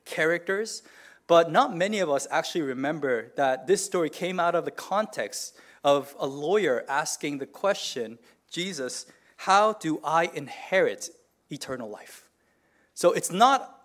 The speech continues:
a story about just how do you be a good person? Like, how can you be a good citizen in society? The question is, how do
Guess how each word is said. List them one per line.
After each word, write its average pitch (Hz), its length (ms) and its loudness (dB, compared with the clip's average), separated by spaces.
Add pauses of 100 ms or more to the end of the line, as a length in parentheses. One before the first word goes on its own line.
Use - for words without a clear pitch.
(260)
a - 40 -4
story 202 480 6
about 156 340 2
just 156 160 -4
how - 160 0
do 214 80 -2
you 233 100 -4
be 180 240 -6
a - 80 -6
good 151 280 -6
person? 127 480 -4
Like, 131 260 -2
how 190 240 2
can 202 220 -4
you 165 40 -4
be 156 160 -2
a 139 60 0
good 160 420 -4
citizen 135 720 -2 (280)
in 147 100 -2
society? 160 720 2
The 139 100 -8
question 185 480 2
is, 160 240 2 (280)
how 208 380 6
do 151 280 -2